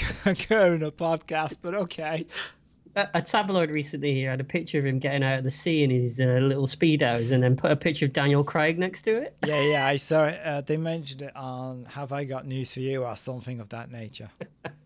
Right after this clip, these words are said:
Speaker 1: Yeah.
Speaker 2: Spitting image.
Speaker 1: Yeah, yeah. Oh, although he does look good for a hundred and fifty-year-old guy, right?
Speaker 2: He does, and he'd probably be a better Bond.
Speaker 1: Yeah, let's not go into that.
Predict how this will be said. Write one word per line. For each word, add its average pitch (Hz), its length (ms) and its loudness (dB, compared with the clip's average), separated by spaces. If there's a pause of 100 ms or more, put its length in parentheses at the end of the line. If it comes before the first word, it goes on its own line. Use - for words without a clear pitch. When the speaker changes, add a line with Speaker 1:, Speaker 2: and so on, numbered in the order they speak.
(600)
Speaker 1:
Yeah. 110 260 -10 (260)
Speaker 2:
Spitting - 500 0
image. 123 340 -2 (440)
Speaker 1:
Yeah, 175 180 2
yeah. 135 380 -4
Oh, 277 220 0
although 254 200 -2
he 339 60 -4
does - 200 -4
look 220 220 -6
good 202 220 -4
for 139 180 -8
a 127 60 -4
hundred 135 300 -6
and 131 120 -10
fifty-year-old 131 720 -8
guy, 113 240 -10
right? 180 260 -8 (380)
Speaker 2:
He 226 120 -2
does, 254 220 4
and 185 80 2
he'd 233 120 0
probably 226 180 2
be 147 140 4
a 135 40 2
better 127 200 -2
Bond. 160 360 -2 (1600)
Speaker 1:
Yeah, 269 140 2
let's 269 180 0
not 247 140 -4
go 214 100 -4
into 165 220 -4
that. 117 260 -14